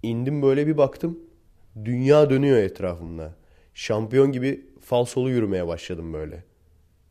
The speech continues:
Bağıracaktım böyle. "Lan yakarım lan bu mahalleyi" falan. Ondan sonra baktım olmayacak.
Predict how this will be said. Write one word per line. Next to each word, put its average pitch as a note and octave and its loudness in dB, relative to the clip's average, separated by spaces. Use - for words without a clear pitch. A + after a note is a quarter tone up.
Bağıracaktım G#2 0
böyle. F2 -4
"Lan B2 2
yakarım C3 4
lan B2 2
bu A#2 0
mahalleyi" F#2 -2
falan. F2 -14
Ondan F#2 -4
sonra G2+ -4
baktım G#2+ -4
olmayacak. A2 -4